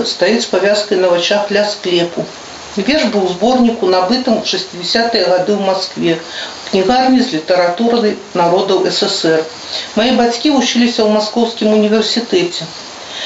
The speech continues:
дзе навучаліся студэнты з усіх рэспублік.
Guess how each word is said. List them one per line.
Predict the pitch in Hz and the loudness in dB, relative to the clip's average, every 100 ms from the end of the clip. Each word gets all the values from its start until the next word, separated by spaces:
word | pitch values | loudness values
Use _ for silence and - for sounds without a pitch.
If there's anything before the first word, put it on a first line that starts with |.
| - - | -10 -4
дзе | 185 220 | 0 2
навучаліся | 233 247 294 294 262 - | 2 2 2 2 0 -2
студэнты | 196 226 226 208 | -2 0 0 0
з | 208 | 0
усіх | - 285 277 240 | 0 0 2 0
рэспублік. | - 208 180 185 185 | 0 -2 0 -2 -4